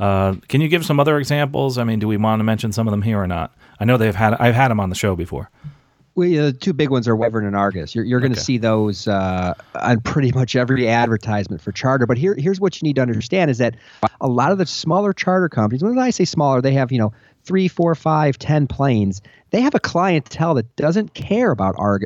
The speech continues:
Speaker 2: Argus and Wyvern. So those are the trips that you could fly. And, uh,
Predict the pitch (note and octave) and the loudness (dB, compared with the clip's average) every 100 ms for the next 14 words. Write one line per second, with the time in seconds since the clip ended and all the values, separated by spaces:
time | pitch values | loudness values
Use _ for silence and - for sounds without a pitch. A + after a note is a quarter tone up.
0 | G2+ A2+ A2 G#2 - G2 F2 E2+ - - | -2 0 0 -2 -4 -2 -2 -4 -8 -12
1 | - C#3 A2+ A2 A2 G#2+ _ - A#2+ G#3 | -6 0 2 2 0 -2 _ -6 -2 0
2 | F#3 B2 - A#2+ - G#2 B2+ A#2+ F#2+ - | 0 -2 -2 -4 -2 -4 -2 -2 -4 0
3 | B2 F#2+ D2 - _ _ - G#2+ G#2+ G#2+ | 2 2 -2 -10 _ _ -6 -2 0 0
4 | G2+ G#2 G2+ G2+ G2 F#2 | 0 0 0 2 0 0